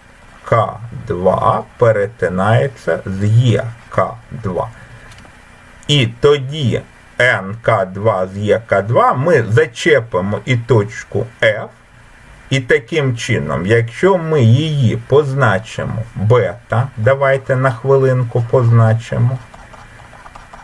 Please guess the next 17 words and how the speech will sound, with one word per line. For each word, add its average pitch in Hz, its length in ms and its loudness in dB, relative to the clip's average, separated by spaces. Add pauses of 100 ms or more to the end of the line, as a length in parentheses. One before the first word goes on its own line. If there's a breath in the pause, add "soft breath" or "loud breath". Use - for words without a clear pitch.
(140)
то 127 140 4
ми 185 260 4
можемо 202 760 2 (200)
сказати: 127 800 0 (160)
от 147 220 2
площині 156 640 2
альфа, 117 420 2 (100)
ось 208 340 0
я 113 280 2
обвів 95 640 -4
точки, 85 460 -4
які 120 460 0
належать 185 600 2
площині 127 640 2
бета. 123 540 0 (1040 loud breath)
Н 98 540 0 (180)
М 101 420 0